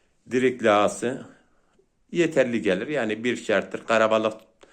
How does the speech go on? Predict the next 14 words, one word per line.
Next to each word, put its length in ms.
tutmak 320
istersiniz 840
belki. 520
Tek 240
atmazsanız 840
bu 100
safkanların 840
bu 60
yarışa 340
yeterli 500
geleceğini 600
düşünüyorum. 640
Dediğim 360
gibi 380